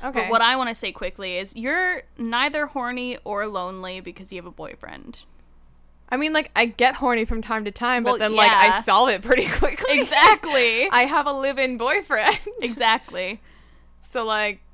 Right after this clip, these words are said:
Speaker 1: that's fine.
Speaker 2: Uh, you wanted to go back to, uh, help you, helping you out financially. Um, that question was kinda
Speaker 1: Right.
Speaker 2: broken. I think it meant helping you out financially, like, in exchange of sexual favors.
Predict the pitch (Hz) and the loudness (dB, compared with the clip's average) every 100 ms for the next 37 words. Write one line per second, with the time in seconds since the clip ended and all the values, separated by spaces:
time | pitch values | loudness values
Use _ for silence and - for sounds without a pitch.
0 | - - 208 - 233 190 185 196 226 262 | -18 -6 -6 -4 -4 -2 -2 -6 -8 -10
1 | 240 - 240 233 226 233 262 269 262 240 | -8 0 2 2 -2 -2 -2 -2 -2 0
2 | 240 233 - 262 240 233 226 220 220 - | 0 0 -6 -8 -6 -6 -8 -8 -8 -4
3 | 208 202 196 190 180 - - - 226 233 | -2 0 -2 -2 -6 -10 -14 -6 -6 -4
4 | 220 214 - 240 240 233 220 - 208 190 | -10 -12 -4 -4 -4 -4 -6 -6 -8 -8
5 | 190 - 180 - - - - - _ - | -10 -12 -16 -16 -18 -20 -20 -20 _ 0
6 | 254 233 233 - - 226 262 269 320 320 | 2 2 0 -12 -14 0 0 4 2 2
7 | 339 330 - 285 240 214 214 185 285 320 | -6 -8 -4 -2 0 2 4 2 0 -2
8 | 392 - - 233 220 294 285 302 240 240 | -8 -16 -8 -6 -4 -2 0 -2 -4 -4
9 | 240 233 214 - - - 233 240 226 220 | -2 -4 -6 -20 -16 -8 -6 -6 -8 -6
10 | 214 208 208 214 208 202 196 185 180 - | -8 -8 -10 -10 -8 -8 -6 -6 -8 -14
11 | 220 202 202 196 - - - 233 - 214 | -14 -12 -14 -16 -20 -20 -16 -14 -6 -4
12 | 202 190 - 190 - 175 175 190 175 - | -4 -12 -12 -14 -12 -14 -12 -14 -14 -20
13 | - - | -20 -20